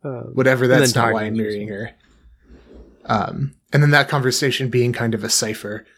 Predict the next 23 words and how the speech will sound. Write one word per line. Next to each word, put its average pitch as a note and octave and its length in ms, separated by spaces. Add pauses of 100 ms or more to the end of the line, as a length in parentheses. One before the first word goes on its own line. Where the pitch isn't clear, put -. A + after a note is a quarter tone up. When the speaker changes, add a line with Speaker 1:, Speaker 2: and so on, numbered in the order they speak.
(160)
Speaker 2:
given C3+ 280
what B2 120
we B2 80
just B2 220
talked A2 260
about. G#2 320 (680)
Um, G2+ 480 (680)
you C3 100
know, B2 140
her E3 180
cooking D3 460
being B2 260
representative A2 760
of G#2 420 (180)
this B2 240
love A2 280
that G#2+ 160
she A2+ 180
has, G2 400
that C#3 180
really C#3 320
is, B2+ 240
that A#2+ 280